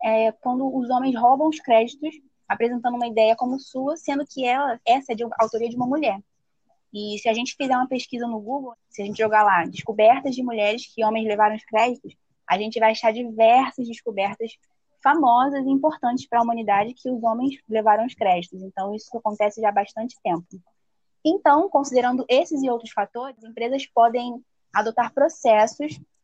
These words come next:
que visem eliminar ou diminuir o machismo, como, por exemplo, entrevistar o mesmo número de candidatas, mulheres e homens, para uma vaga, garantindo, assim, que a equipe tenha diversidade, dar espaço para as mães, né, perguntar somente o essencial na entrevista,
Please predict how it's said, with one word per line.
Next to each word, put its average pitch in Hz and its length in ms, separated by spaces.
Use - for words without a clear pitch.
que 220 580
visem 302 360
eliminar 262 580
ou 269 60
diminuir 240 340
o 226 40
machismo, 226 640
como, 226 240
por 220 160
exemplo, 185 440
entrevistar 220 600
o 220 60
mesmo 269 280
número 262 240
de 233 100
candidatas, 202 760
mulheres 208 580
e 202 80
homens, 220 400
para 202 220
uma 196 140
vaga, 190 460
garantindo, 208 480
assim, 208 200
que 214 80
a 202 40
equipe - 300
tenha 233 260
diversidade, 208 800
dar 320 80
espaço 247 400
para 214 180
as 202 80
mães, 220 340
né, 214 160
perguntar 226 360
somente 269 440
o 269 40
essencial 233 340
na 214 80
entrevista, 208 800